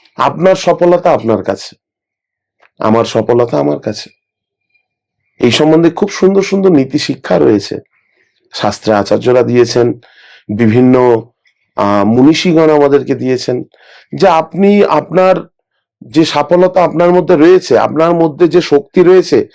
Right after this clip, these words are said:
সেটা আপনি জাগরিত করুন। আপনার শক্তিকে আপনি প্রকাশিত করুন, তাহলেই দেখতে পারবেন সাফল্য আপনার কাছে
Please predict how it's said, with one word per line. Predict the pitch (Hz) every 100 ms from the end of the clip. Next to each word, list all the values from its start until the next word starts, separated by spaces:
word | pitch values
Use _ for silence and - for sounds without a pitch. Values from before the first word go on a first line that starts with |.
| _ - -
সেটা | - 175 202
আপনি | 208
জাগরিত | 170 160 175 214 226 233
করুন। | 214 226 151 101 _ _ _ _ _ _ _ _ _ _ _ _ _ _ _ _ _ -
আপনার | 143 151 208
শক্তিকে | - 175 160 - 202 220
আপনি | 190 175 196 208 220 - _ _ _
প্রকাশিত | 175 175 233 226 240 247
করুন, | 226 226 214 117 - _ _ _ _ _ _ _ _ _ _ _ _ _ _ _ _ _ _ _ _ _
তাহলেই | 156 160 220 240
দেখতে | 226 226 208
পারবেন | 220 208 185 - _ _
সাফল্য | - - 156 - 190 190
আপনার | 165 151 151 147
কাছে | 147 -